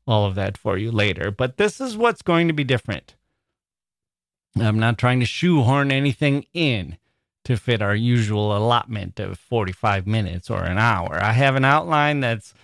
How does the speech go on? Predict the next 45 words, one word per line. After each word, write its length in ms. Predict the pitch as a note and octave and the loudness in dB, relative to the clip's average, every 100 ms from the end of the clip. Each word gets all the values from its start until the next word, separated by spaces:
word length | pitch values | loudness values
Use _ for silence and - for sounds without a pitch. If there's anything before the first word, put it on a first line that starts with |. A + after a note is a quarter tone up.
| - _ - | -20 _ -2
miles 800 | A#2 A2 C3 D#3 D#3+ D#3 D3+ C3 | 2 4 4 4 2 2 0 -2
long, 560 | B2+ A#2+ A#2+ A#2+ D#3 | 0 0 2 0 -4
and 240 | C3 A#2+ A#2 | -6 -4 -2
I'm 180 | A2+ A#2 | -2 -2
going 300 | A#2 B2+ B2 | -2 -2 -4
to 100 | B2+ | -6
take 320 | - A2 G2+ | -4 -4 -2
my 160 | G#2 | -4
time. 460 | A2 - G#2 E2+ F2+ | -2 0 0 0 -2
We'll 160 | G2 A#2+ | -2 -2
take 380 | - D3+ D#3 | -2 -4 -4
these 520 | - B2+ C3 C3+ B2 - - | -4 -2 0 -2 -6 -16 -8
looks 380 | A#2+ A#2+ C3 - | 0 0 0 -6
at 200 | B2 B2+ | -6 -4
Whitman 460 | A2 G#2 F#2+ F2+ F#2+ | -2 -2 0 0 0
in 300 | F#2+ F#2 F#2 | 0 -2 0
chunks. 560 | - F2+ - - - _ _ | -2 -2 -6 -20 -20 _ _
I'm 100 | F2+ | -2
not 200 | F#2+ G2 | 0 -2
going 140 | G#2+ | -2
to 40 | G2+ | -2
put 220 | F#2 G2+ | -2 -2
out 200 | F2 F#2 | 0 0
a, 140 | F#2 - _ _ _ | -2 -4 _ _ _
a 60 | A2+ | -6
ten-hour 560 | - A2+ A#2+ G#2 G2 G2+ | 0 2 2 2 0 -2
podcast 880 | F#2+ G2 F#2 - F2+ F2 G2+ - - | -2 -2 -2 -4 -4 -4 -4 -10 -14
or 140 | A2 G2+ | -6 -2
anything 260 | G#2+ G#2+ | -2 -2
like 220 | G#2+ G2 A2 | -2 -2 0
that. 340 | A#2+ - - | -2 -2 -10
At 760 | _ _ _ _ _ _ _ - | _ _ _ _ _ _ _ -4
least 200 | A2 - | -2 -2
I 80 | |
have 120 | G2 G2+ | -2 0
no 200 | G#2+ G#2+ | -2 -2
current 380 | C#3+ C#3 A2 | 0 0 -2
plans 340 | - A#2+ G#2 - | -4 -2 -4 -8
to 100 | - | -4
do 200 | A#2 G#2+ | -2 0
that. 280 | G2 A2+ - | 0 -2 0
<laughs> 0 | |
Maybe, 240 | A#2 B2+ E2+ - _ _ | 0 2 0 -8 _ _
maybe 240 | - C3 C3 | -10 -6 -4
we'll, 180 | A#2+ | -4